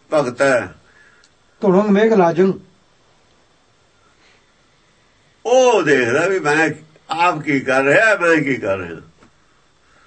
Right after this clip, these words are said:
Speaker 1: ਮੈਨੂੰ ਤਾਂ ਲਾਇਆ ਇੱਧਰ, ਆਪ ਲੱਗਿਆ ਹੋਇਆ ਕੀ ਕਰਨ। ਤਾਂ, ਤਾਂ ਉਹਨਾਂ ਨੇ ਕਿਹਾ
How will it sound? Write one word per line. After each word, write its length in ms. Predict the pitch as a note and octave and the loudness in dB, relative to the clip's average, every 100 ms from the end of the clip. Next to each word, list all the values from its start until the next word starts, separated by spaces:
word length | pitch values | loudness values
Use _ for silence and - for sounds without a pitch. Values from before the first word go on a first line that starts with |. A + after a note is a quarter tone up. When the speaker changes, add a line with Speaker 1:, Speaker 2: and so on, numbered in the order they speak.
| _ _ _ _ _ _ _ _ _ _ _ _ _ _ _ _ _ _ _ | _ _ _ _ _ _ _ _ _ _ _ _ _ _ _ _ _ _ _
Speaker 1:
ਮੈਨੂੰ 300 | B2+ D3+ G#3+ | -4 -2 -2
ਤਾਂ 140 | A#3+ A#3+ | 0 2
ਲਾਇਆ 300 | A#3+ A#3+ A3 | 2 2 2
ਇੱਧਰ, 440 | D#3 F3 F3 - _ _ _ _ _ _ _ _ - _ _ | 2 0 -2 -4 _ _ _ _ _ _ _ _ -20 _ _
ਆਪ 260 | E3 G3 F#3+ | -4 -2 0
ਲੱਗਿਆ 300 | A3 G3+ A3 | -2 0 2
ਹੋਇਆ 160 | G3+ E3 | 2 0
ਕੀ 180 | D#3 | -6
ਕਰਨ। 300 | C3 F2 D#2 - _ _ _ _ _ - - _ - | -8 -10 -12 -20 _ _ _ _ _ -20 -20 _ -8
ਤਾਂ, 360 | - - _ - | -8 -8 _ -4
ਤਾਂ 240 | F#3 G#3+ | 0 2
ਉਹਨਾਂ 240 | A3 A3+ G#3+ | 2 2 2
ਨੇ 120 | F#3 | 0
ਕਿਹਾ 540 | C#3+ C#3 F#3 F#3 B2+ | 0 2 2 0 -4